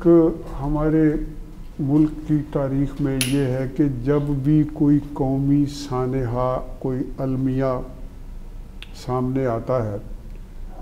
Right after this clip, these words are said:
तो हमारे अदीब शायर कोई उस पे गज़ल लिख के, शेर लिख के, कोई अफसाना लिख के, कोई कॉलम लिख के, कोई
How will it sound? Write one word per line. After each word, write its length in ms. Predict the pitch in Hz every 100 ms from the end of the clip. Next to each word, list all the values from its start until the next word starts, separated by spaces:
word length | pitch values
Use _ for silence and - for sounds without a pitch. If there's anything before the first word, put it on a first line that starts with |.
| -
तो 120 | 143
हमारे 640 | 117 123 131 131 135 165 -
अदीब 420 | 123 131 135 131
शायर 420 | - - 127 127
कोई 320 | 131 - 127 131
उस 200 | 120 -
पे 260 | - 123
गज़ल 320 | 117 120 123 117 120
लिख 80 |
के, 340 | 117 - 123 117
शेर 400 | - 127 123 117
लिख 200 | 120 120
के, 260 | - 123
कोई 240 | 120 127 120
अफसाना 500 | 117 - 123 123 123
लिख 200 | 120 120
के, 280 | - 127 120
कोई 200 | 123 117
कॉलम 480 | 127 123 123 123
लिख 100 | 120
के, 320 | 113 - 123 120
कोई 480 | - 131 123 -